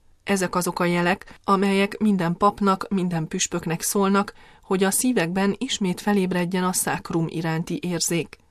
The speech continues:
Az embernek szüksége van Istenre, és szüksége van arra,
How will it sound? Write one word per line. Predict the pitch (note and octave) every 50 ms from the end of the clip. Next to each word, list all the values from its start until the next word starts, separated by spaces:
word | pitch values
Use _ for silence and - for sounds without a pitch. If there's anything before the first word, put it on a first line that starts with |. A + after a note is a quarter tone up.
| - -
Az | - E3+ F3+ -
embernek | - G3 G#3+ G#3+ G3+ G3 G3+ G#3 A3+ A3
szüksége | - - - B3+ - - - D3+ D#3+ F3 D#3+
van | D3+ D3 D3
Istenre, | - G#3+ - - - G#3+ F#3+ F#3+ F#3 D#3+ - - - - _ _ -
és | - G3 F#3+ F#3+
szüksége | - - C4 C4 - - A3 F#3+ F#3+ F3+
van | F3 E3+ E3
arra, | - - E3+ F3+ F3 F3 F#3 A3+